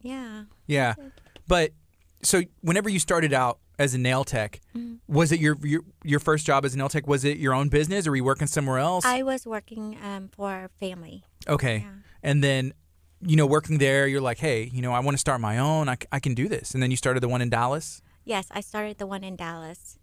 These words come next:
Speaker 1: And when I came here, I, um, helped out a lot with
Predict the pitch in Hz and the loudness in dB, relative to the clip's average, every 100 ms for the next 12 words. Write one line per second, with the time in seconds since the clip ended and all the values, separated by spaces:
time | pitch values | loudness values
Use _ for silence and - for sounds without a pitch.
0 | - 190 180 185 190 - 196 190 185 175 | -14 -12 -10 -10 -12 -12 -10 -10 -10 -12
1 | 175 175 175 175 175 185 170 170 175 180 | -12 -12 -14 -14 -16 -14 -14 -14 -12 -14
2 | - 175 165 165 _ 165 165 165 156 - | -8 -6 -6 -12 _ -12 -10 -10 -12 -12
3 | 175 | -14